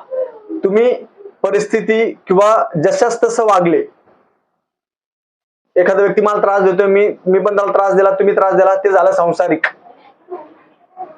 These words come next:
तुम्ही एखादा, तुम्ही त्रास सहन करून घेताय, तो झाला परमार्थिक.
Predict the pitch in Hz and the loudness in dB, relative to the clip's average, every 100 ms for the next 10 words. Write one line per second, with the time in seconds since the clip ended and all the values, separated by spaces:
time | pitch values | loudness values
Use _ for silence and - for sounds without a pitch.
0 | - - _ _ - - - _ _ _ | -20 -20 _ _ -20 -20 -20 _ _ _
1 | - 208 247 240 185 220 339 - - - | -2 2 2 2 4 2 2 -2 -10 -20
2 | _ _ _ _ _ _ _ 185 190 214 | _ _ _ _ _ _ _ 0 2 2
3 | 220 220 226 - 214 247 - 220 214 220 | 2 2 2 0 -2 -2 0 0 2 2
4 | 220 180 170 170 120 - _ 175 160 151 | 2 2 2 0 0 -2 _ 0 4 4
5 | 170 165 151 151 143 - - | 2 2 2 0 -2 -8 -20